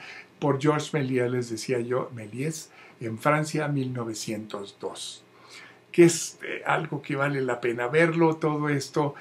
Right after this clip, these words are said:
en, eh, diferentes lugares como la hemeroteca, la cineteca, como un, ah, sitio que se llama Industrias del Cine, que me recomendó mi amiga Filmocelia y su marido Eduardo, que son cineastas de corazón,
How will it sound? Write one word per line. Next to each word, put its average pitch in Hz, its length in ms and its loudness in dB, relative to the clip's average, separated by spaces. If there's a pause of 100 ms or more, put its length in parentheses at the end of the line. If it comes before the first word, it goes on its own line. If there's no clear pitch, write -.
(280)
en, 135 400 -2
eh, 123 220 0 (140)
diferentes 131 560 -2
lugares 113 440 -2
como 104 240 -8
la 104 80 -8
hemeroteca, 104 640 -6
la 98 140 -8
cineteca, 113 760 -6 (360)
como 135 540 2
un, 143 360 2
ah, 123 320 2
sitio 147 720 -2
que 113 140 -6
se 117 160 -8
llama 127 560 -4
Industrias 123 580 -6
del 110 180 -2
Cine, 139 420 -4 (280)
que 165 80 -2
me 160 140 2
recomendó 139 680 -2
mi 139 120 0
amiga 135 360 -2
Filmocelia 120 920 -4
y 120 160 -6
su 104 180 -10
marido 104 420 -8
Eduardo, 117 520 -4 (280)
que 123 200 0
son 143 340 0
cineastas 117 840 -2
de 107 100 -6
corazón, 104 640 -6